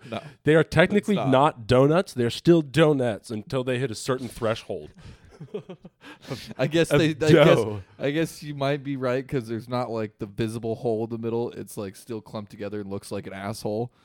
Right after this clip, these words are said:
Speaker 1: You know what I mean? Like the dough, you know.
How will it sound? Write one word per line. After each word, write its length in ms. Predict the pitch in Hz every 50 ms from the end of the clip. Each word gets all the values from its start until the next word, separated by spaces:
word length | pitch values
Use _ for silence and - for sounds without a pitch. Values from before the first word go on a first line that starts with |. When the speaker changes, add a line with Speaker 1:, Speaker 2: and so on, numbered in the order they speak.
| _ _ _ _ _ _ _ _ _ _ _ _
Speaker 1:
You 100 | - 113
know 60 | 117 117
what 40 |
I 40 | 113
mean? 240 | 113 113 117 120 123 _ _ _ _ _ _ _ _ _ _ _ _ _ _ _ _ _ _ _ _ _ _ _ _ _ _ _ _ _ _ _ _ _
Like 120 | - 104 -
the 60 | 113
dough, 160 | 104 117 - -
you 160 | - 117 113
know. 220 | 107 95 85 110